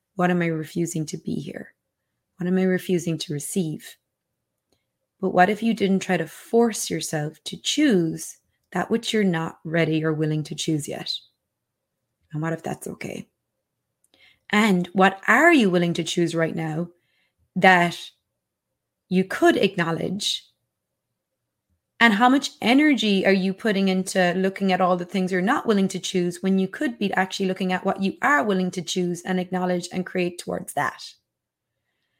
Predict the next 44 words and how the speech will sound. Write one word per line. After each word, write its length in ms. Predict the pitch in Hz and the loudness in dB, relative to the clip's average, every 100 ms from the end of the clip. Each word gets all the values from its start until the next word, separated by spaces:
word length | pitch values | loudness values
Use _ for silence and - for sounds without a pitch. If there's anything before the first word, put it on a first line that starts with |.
| _ | _
So 220 | - - 196 | -10 0 2
one 100 | 202 | 4
of 60 | |
my 100 | 196 | 0
favorite 600 | 190 320 349 240 - - | 2 2 4 4 2 -10
questions 480 | - 185 - 165 160 | 0 0 0 -6 -4
is, 260 | 165 160 - _ - - | -4 -6 -10 _ -20 -14
"What's 420 | - 190 240 - - | -2 0 0 -4 -6
in 140 | 247 | -4
front 280 | 240 220 214 | 0 0 0
of 120 | 202 | -2
me 160 | 190 180 | -2 0
right 200 | 170 165 | 0 0
now 300 | 185 185 185 | 2 2 2
asking 420 | 185 180 - 175 170 | -2 -6 -4 -6 -6
to 100 | 180 | -6
be 80 | |
chosen?" 460 | 170 175 156 - - _ _ _ _ _ _ _ _ - | -6 -6 -8 -12 -18 _ _ _ _ _ _ _ _ -8
And 140 | 202 185 | -4 -2
put 160 | 220 | -2
my 120 | 214 | 0
energy 420 | 202 185 180 170 170 | 0 0 -2 -2 -4
on 220 | 165 156 | -6 -4
that. 280 | 180 - - - - _ - - _ | -4 -4 -10 -16 -20 _ -20 -20 _
'Cause 160 | 196 196 | -4 2
a 40 | |
lot 180 | 190 233 | 4 4
of 80 | 269 | 2
times 320 | 247 214 202 | 2 0 -4
we're 80 | 190 | -6
constantly 480 | - 202 240 220 | -2 -2 0 -2
looking 320 | 196 190 196 190 | 0 -2 -2 0
out, 260 | 180 175 - - _ | 0 0 -6 -20 _
projecting 540 | 196 185 185 - 180 | -2 0 -2 -2 -4
into 200 | 175 - | -4 -6
the 80 | 170 | -10
future, 500 | - 196 196 - 165 | -8 -4 -4 -4 -6
thinking 380 | 165 180 180 175 | -4 -6 -4 -4
we 100 | 180 | 0
need 220 | 185 196 | 0 0
to 80 | 190 | -4
be 140 | 190 | -8
somewhere 600 | 185 - 175 170 170 165 _ _ - | -6 -4 -4 -2 -4 -6 _ _ -4
else, 400 | 190 185 180 - | 2 2 2 -10